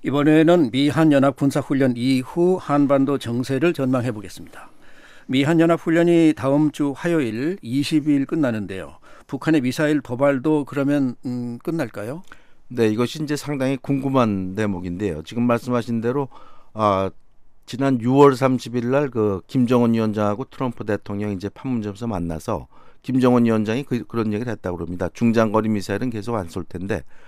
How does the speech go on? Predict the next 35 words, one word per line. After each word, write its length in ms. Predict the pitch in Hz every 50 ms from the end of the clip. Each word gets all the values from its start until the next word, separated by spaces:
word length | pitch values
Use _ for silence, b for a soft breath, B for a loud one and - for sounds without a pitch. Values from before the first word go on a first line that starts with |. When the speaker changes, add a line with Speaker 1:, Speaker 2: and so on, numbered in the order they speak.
| b b b b
Speaker 2:
아, 220 | - 82 87 80 - -
단거리는 960 | - 110 110 113 113 110 117 113 113 107 110 113 110 117 135 151 143 110 104
그 180 | - 110 95 90
예외다." 460 | 95 95 95 92 85 92 87 85 80
이런 240 | 82 87 95 92 87
얘기를 240 | 90 98 101 92 87
하고, 320 | 85 - 107 90 69 - - 123
Speaker 1:
예. 120 | 98 87 - 92 98 -
Speaker 2:
아, 200 | 80 85 82 - -
트럼프 320 | - - 117 110 - 110
대통령이 500 | 104 104 101 - - 104 101 101 110 120 110
이거에 220 | 101 107 104 98
대해서 420 | - - 101 95 95 90 - 117
이제 160 | 113 104 98 90
사실상, 560 | - - 87 87 87 85 - - 101 95 90 B B B B B
아, 140 | B 92 90 -
그러냐, 500 | - - - 104 101 92 104 98 85 73 -
그런 180 | - 87 92 -
일종의 500 | 90 98 85 - - 85 82 104 104 95 - b b b b b b b b
그 160 | - - - -
승인을 540 | - - - - 175 175 165 156 151 135
하는 320 | 127 123 123 110 85 69 - -
그런 280 | - - 107 107 107 104
얘기를 280 | 101 101 101 117 - 104
했기 160 | 90 - -
때문에요. 460 | - - 85 87 92 95 117 127 92 - - b b b b b b
아, 180 | 82 82 82 - -
그 140 | - 113 104
뒤로도 560 | 104 113 101 107 104 104 104 131 135 127 113 - - -
북한이 400 | - - - - 104 101 113 117
벌써 300 | 104 98 95 - 107 104
지금 260 | 92 98 101 107 101 85 - -
상당히 400 | - - - - 98 95 98 98
많은, 440 | 95 - - - 104 101 92 - - b b b b b b b
아, 280 | - 80 82 78 73